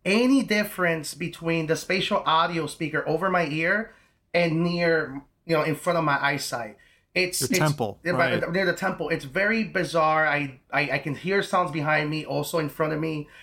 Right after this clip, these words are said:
Speaker 1: I've been playing a lot with, like, Half-Life Alyx, like, just shooting behind me. Just, it's no, complete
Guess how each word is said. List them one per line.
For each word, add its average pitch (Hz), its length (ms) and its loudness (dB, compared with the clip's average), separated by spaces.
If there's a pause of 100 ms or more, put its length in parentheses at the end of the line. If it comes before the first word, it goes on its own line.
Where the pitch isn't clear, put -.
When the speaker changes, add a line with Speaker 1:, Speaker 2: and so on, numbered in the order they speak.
(140)
Speaker 1:
I've 156 160 0
been 165 140 -2
playing 180 320 2
a 160 80 4
lot 165 320 2
with, 156 180 -2
like, 143 180 2
Half-Life 156 420 0
Alyx, 147 560 -2
like, 147 180 -4 (260)
just 185 200 0
shooting 208 420 2
behind 185 460 2
me. 185 200 0
Just, 175 300 -6 (580)
it's - 440 -8
no, 170 280 0 (100)
complete 220 920 -2